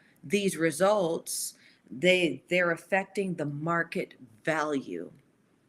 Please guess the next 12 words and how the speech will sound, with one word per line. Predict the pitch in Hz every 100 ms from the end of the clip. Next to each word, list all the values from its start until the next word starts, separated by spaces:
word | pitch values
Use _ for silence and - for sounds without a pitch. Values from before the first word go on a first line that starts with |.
| _ _ -
of | 151 143
fighters | - 151 131 120 127 127 127 - - _ _ _
who | - 180 160 151 - _ -
are | 139 135 139 139 151 - _
a | 147
part | 143 - 139 139
of | 135
the | 143 -
inventory | 151 139 131 151 - 156 147 143 147
of | - 139 139
their | 139
database. | 131 131 123 127 117 101 - - - -